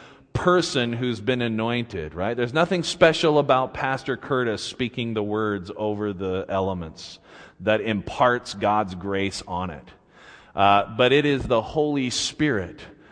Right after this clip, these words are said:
that imparts that grace. Now, I'm not, I, I'm drawing these distinctions not to say, "Look how much better we are," but just to say there's a difference there, and there's a reason we call these, uh, uh, this an ordinance versus a sacrament.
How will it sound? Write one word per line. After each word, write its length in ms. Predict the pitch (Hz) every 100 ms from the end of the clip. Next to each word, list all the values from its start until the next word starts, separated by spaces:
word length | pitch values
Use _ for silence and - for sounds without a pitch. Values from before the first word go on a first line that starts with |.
| - _
that 140 | 113 107
imparts 600 | 104 - - 104 98 -
that 280 | 95 90 85
grace. 300 | 92 78 143
Now, 160 | 156
I'm 120 | 190
not, 420 | 214 156 135 - -
I, 180 | 175 139
I'm 300 | 170 170 143
drawing 340 | 180 196 170
these 220 | 147 131
distinctions 680 | 123 123 - 139 135 120 135
not 220 | 135 131
to 60 | 123
say, 360 | 131 120 113
"Look 220 | 117 151 180
how 80 |
much 240 | 160 127 120
better 260 | 143 156
we 200 | 107 101
are," 240 | 87 80 95
but 180 | 139 135
just 200 | 151 -
to 60 |
say 280 | 143 131 120
there's 240 | 127 139
a 80 | 147
difference 480 | 139 269 110 80 -
there, 280 | 95 80 90
and 220 | 117 117
there's 140 | 120
a 80 | 113
reason 480 | 113 135 139 127 101
we 120 | 107
call 460 | 104 - 139 139 127
these, 400 | 113 107 101 - - - - -
uh, 40 |
uh, 540 | 104 101 - 107 101 98
this 220 | 110 110 107
an 120 | 98
ordinance 580 | - 135 117 95 87 -
versus 500 | 90 101 - 87 82
a 80 |
sacrament. 680 | - - 143 147 87 71 -